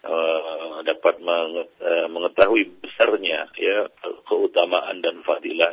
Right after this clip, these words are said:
ilmu. Ya, nah, beda antara orang yang berilmu dengan orang yang tidak berilmu, orang yang tahu dengan orang yang tidak tahu.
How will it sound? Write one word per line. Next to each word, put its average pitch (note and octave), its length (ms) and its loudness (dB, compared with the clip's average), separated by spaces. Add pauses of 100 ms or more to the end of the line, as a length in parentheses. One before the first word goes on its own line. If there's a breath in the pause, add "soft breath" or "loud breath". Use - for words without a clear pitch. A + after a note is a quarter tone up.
ilmu. D#2+ 320 -10 (800)
Ya, F#2+ 240 0 (320)
nah, D2+ 320 -8
beda F2+ 400 8
antara E2 320 4
orang E2 320 2
yang E2 400 -6
berilmu F2 640 -6 (480 loud breath)
dengan F2 400 -2
orang E2 240 4
yang D2+ 400 -4
tidak D#2+ 240 2
berilmu, D2 640 -6
orang E2 240 -4
yang D#2 320 -8
tahu F2+ 240 4
dengan E2 240 -6
orang D#2 320 -2
yang D2+ 160 -16
tidak D2+ 320 -8
tahu. D2 320 -12